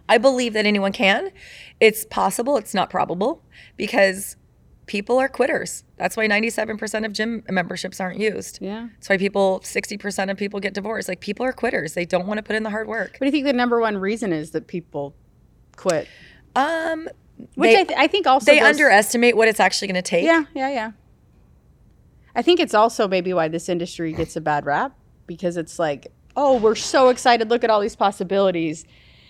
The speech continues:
Speaker 2: And then you come in and you g-, get a no, and it's like, "I'm, I'm
Speaker 1: Oh,
Speaker 2: d-,
Speaker 1: i-,
Speaker 2: done."
Speaker 1: yeah.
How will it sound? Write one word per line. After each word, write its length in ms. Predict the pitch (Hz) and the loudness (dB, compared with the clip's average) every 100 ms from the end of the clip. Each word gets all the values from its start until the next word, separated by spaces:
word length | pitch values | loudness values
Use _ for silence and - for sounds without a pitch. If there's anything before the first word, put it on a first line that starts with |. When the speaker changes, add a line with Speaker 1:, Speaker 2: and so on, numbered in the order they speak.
| - | -4
Speaker 2:
And 160 | 180 202 | -2 2
then 160 | 185 | 0
you 140 | 185 180 | -2 -6
come 320 | - 214 196 | -2 0 2
in 160 | 190 185 | 0 0
and 160 | 170 | 0
you 160 | 165 160 | -2 -4
g-, 140 | 165 - | -8 -14
get 200 | 170 185 170 | -4 0 0
a 40 | |
no, 380 | 160 165 165 147 | 0 0 -2 -4
and 100 | 143 | -6
it's 300 | 127 - - | -8 -14 -8
like, 340 | 139 131 123 | -4 -4 -4
"I'm, 120 | 151 151 - - - 349 403 _ - | -6 -6 -8 -16 -16 -16 -20 _ -10
I'm 80 | 175 | -4
Speaker 1:
Oh, 180 | 214 185 | -2 -2
Speaker 2:
d-, 100 | 156 | -2
Speaker 1:
i-, 60 | |
Speaker 2:
done." 160 | 190 180 | 2 6
Speaker 1:
yeah. 340 | 208 180 156 | 8 6 4